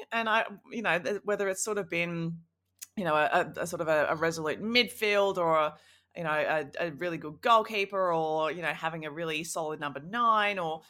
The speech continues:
you know, they've always kind of not had one of the final puzzle pieces in place. But I think they they, they might have done it. They might have figured it all out now, which is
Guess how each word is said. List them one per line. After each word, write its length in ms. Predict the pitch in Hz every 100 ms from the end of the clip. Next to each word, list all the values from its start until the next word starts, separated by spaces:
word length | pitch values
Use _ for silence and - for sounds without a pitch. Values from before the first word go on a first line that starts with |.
| _
you 80 | 233
know, 80 | 233
they've 140 | 247
always 300 | 277 311 302
kind 260 | - 208 214
of 80 | 185 165 - _ - 202
not 280 | 208 214 -
had 200 | 202 175 151
one 240 | 175 180
of 120 | 170
the 100 | 170
final 500 | 156 - 165 160 156
puzzle 360 | 147 - 156 156 190
pieces 300 | 147 - 131
in 140 | 131
place. 400 | - 160 - - -
But 180 | 170 - _ _ _ _ -
I 120 | 202
think 240 | 302 494 - _ _
they 340 | 233 240 233 - _ - _
they, 140 | 196 208 -
they 120 | 214
might 280 | 208 165 233
have 120 | 330 -
done 220 | - 214 440
it. 200 | - 160
They 120 | 175
might 240 | 190 214
have 140 | 208 - - - -
figured 260 | 208 202 196
it 80 | 180
all 200 | 160 147
out 320 | 190 - -
now, 480 | 143 113 98 131 147
which 240 | 190 190
is 320 | 208 180 170